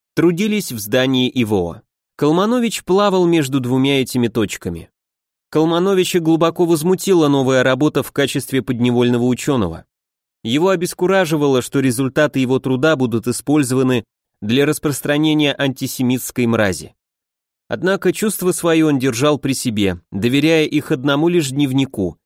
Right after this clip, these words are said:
"Они хотят разгадать наши секреты, выявить наши тайные дела. Идиоты! Ими руководят невежество и непонимание.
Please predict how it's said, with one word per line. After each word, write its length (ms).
"Они 240
хотят 460
разгадать 560
наши 280
секреты, 680
выявить 560
наши 280
тайные 440
дела. 420
Идиоты! 920
Ими 280
руководят 680
невежество 680
и 120
непонимание. 840